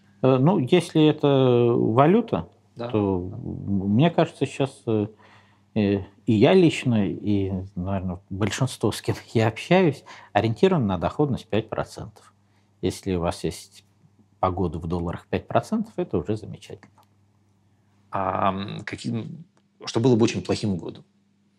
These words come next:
Speaker 2: Обратный вопрос.
Speaker 1: Плохое — это отрицательная доходность.
Speaker 2: Любая
Speaker 1: Все, что,
Speaker 2: отрицательная.
Speaker 1: любая отрицательная, все, что положительно, хорошо.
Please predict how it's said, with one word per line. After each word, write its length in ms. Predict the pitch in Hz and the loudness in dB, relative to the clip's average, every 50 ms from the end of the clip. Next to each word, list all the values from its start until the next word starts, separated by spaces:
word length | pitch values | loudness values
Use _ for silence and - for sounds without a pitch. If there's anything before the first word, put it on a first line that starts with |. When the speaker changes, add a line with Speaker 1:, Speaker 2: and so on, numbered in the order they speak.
| _ _ _ | _ _ _
Speaker 2:
Обратный 420 | 110 95 - 110 107 - - 87 | -14 -4 -2 -2 -2 -2 -4 -12
вопрос. 500 | 82 87 - _ - - - - - _ _ _ _ | -12 -12 -14 _ -20 -18 -18 -18 -20 _ _ _ _
Speaker 1:
Плохое — 320 | 117 113 - - 196 214 202 | 2 4 4 2 2 2 4
это 120 | - 160 | 2 0
отрицательная 640 | 143 - 131 135 - - - 90 - - 82 73 | 0 2 -2 -2 -2 -2 -8 -8 -8 -8 -10 -10
доходность. 440 | 65 62 73 - - - - - - | -8 -10 -10 -10 -12 -14 -14 -8 -2
Speaker 2:
Любая 240 | 110 110 110 117 110 | -2 0 2 2 2
Speaker 1:
Все, 160 | 101 175 175 | 4 4 2
что, 220 | - - - - 139 | 2 -2 -2 -2 -2
Speaker 2:
отрицательная. 300 | - - 113 123 127 135 | -2 -2 -2 0 2 2
Speaker 1:
любая 260 | 151 147 131 120 101 | 2 4 2 2 0
отрицательная, 500 | 90 - - 139 - 196 196 - - 107 | 0 -2 -4 -2 0 0 -2 -2 -4 -8
все, 160 | - - 123 | -4 -4 -4
что 160 | 117 - - - | -4 -4 -8 -10
положительно, 560 | - - 120 123 123 143 160 160 - - - | -6 0 0 2 2 2 -2 -4 -6 -14 -12
хорошо. 400 | - - - 69 - - - | -10 -8 -8 -8 -8 -10 -20